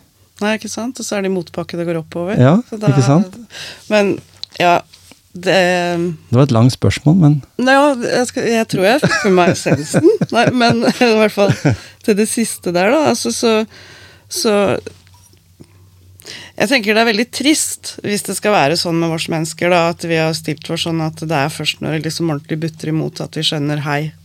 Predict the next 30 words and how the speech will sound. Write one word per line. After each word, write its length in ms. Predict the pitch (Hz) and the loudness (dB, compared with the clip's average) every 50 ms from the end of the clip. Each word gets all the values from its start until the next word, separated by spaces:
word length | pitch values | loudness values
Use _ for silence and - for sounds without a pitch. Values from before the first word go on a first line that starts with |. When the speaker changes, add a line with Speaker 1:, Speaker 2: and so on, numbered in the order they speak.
| _ - - | _ -14 -10
Speaker 1:
eh, 360 | - - - - - - 165 | -8 -8 -6 -6 -6 -6 -6
nå, 200 | 156 160 156 151 151 143 - - 147 139 - _ _ - - - - - - - - - 190 | -4 -4 -4 -4 -4 -6 -6 -8 -10 -12 -16 _ _ -20 -20 -20 -20 -20 -20 -12 -4 0 2
nå 120 | 175 165 | 4 4
må 160 | 160 165 165 | 4 4 2
vi 120 | 170 185 190 | 2 2 2
gjøre 240 | 190 185 165 160 165 | 2 2 2 2 0
noe", 180 | 180 233 277 277 | 2 2 4 4
men 280 | 247 214 202 123 117 | 4 4 4 4 4
Speaker 2:
Mm. 220 | 98 92 95 98 - - - - - - - - - _ _ - | 4 4 2 -2 -4 -8 -14 -20 -20 -20 -20 -20 -20 _ _ -12
Speaker 1:
historien 500 | - 208 196 - 196 190 185 214 240 233 | -10 -10 -6 -2 0 2 2 4 4 2
viser 380 | 214 190 165 156 - - 170 | 2 0 0 -2 -4 -4 -2
jo 80 | 160 147 | -2 -2
at 160 | 160 160 - 165 | -4 -6 -8 -6
det 80 | 165 | -6
ofte 380 | 165 160 160 - - - - 160 | -6 -6 -8 -12 -10 -8 -6 -4
er 720 | 160 156 156 156 156 156 156 - - - - 151 156 160 - | -4 -4 -4 -4 -6 -8 -10 -12 -10 -8 -6 -4 -4 -4 -4
sånn, 220 | - 269 302 330 | 0 2 4 4
da. 140 | 302 - 185 160 - - - - - - | 4 2 0 -4 -8 -14 -16 -12 -8 -6
At 180 | 214 196 - - - 196 | -8 -8 -6 -6 -6 -4
det 220 | 180 185 185 180 180 175 180 | -2 0 0 0 0 0 0
må 140 | 170 170 165 | 0 -2 -2
butte 320 | 165 170 160 - - 160 | -4 -8 -10 -10 -10 -10
litt, 220 | 156 156 156 - - | -8 -8 -8 -8 -8
liksom, 240 | 160 160 - 180 175 | -8 -8 -6 -6 -6
før 220 | 165 - 170 160 156 156 | -6 -6 -6 -6 -4 -4
vi, 100 | 165 160 160 160 156 151 151 151 151 - | -4 -4 -2 -4 -4 -4 -4 -6 -8 -8
før 160 | - 170 165 | -8 -6 -6
vi 100 | 147 160 | -6 -6
tar 280 | 160 - 170 156 151 147 | -6 -6 -6 -4 -2 2
ordentlig 380 | 139 131 113 98 87 85 80 | 2 4 4 4 2 0 -2